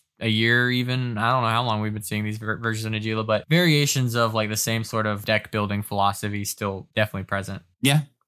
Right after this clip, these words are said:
Speaker 2: As long as the deck has, like, the ability to pivot into different ways to win. We've talked about Najeela to literally ad nauseam on this channel about, like, it just being, like, a really good, solid deck. It's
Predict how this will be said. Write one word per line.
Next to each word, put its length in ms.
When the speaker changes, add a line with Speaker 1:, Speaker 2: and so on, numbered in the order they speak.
Speaker 2:
As 140
long 160
as 120
the 100
deck 260
has, 460
like, 500
the 80
ability 440
to 140
pivot 380
into 800
different 260
ways 220
to 80
win. 440
We've 160
talked 280
about 280
Najeela 640
to 100
literally 400
ad 100
nauseam 480
on 160
this 380
channel 500
about, 340
like, 300
it 140
just 360
being, 360
like, 180
a 80
really 240
good, 300
solid 480
deck. 480
It's 520